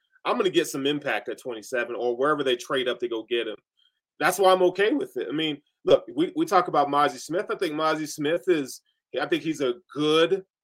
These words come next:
starter quality, but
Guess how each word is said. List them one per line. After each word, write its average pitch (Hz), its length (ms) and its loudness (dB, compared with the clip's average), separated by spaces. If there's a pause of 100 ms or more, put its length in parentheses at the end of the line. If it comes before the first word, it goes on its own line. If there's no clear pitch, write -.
(1040)
starter 180 760 2
quality, 190 840 0 (300)
but 135 340 -4